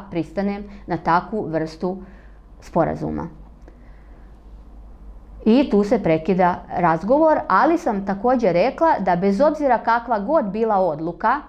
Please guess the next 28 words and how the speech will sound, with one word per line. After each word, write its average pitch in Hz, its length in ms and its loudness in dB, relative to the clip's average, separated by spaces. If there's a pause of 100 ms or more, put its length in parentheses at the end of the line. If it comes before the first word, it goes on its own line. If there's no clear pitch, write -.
(500)
na 185 140 -4
tu 208 160 -8
moju, 185 560 -4 (200)
na 185 100 -8
taj 196 180 -4
moj 196 160 0
zahtjev 180 380 0
za 165 100 -6
izuzeće 165 560 -4
koji 180 200 -4
sudija 180 320 -2
tretira 160 560 -2 (100)
moj 170 160 -2
podnesak 165 460 -4
kao 165 180 -4
zahtjev 170 380 -2
za 160 100 -8
izuzeće, 160 680 -2 (240)
ja 202 140 2
govorim 247 360 2
toj 220 100 0
saradnici 247 600 -2
da 202 100 -2
sam 226 220 -2
ja 269 160 2
i 233 60 0
dalje 196 460 4
voljna 165 640 0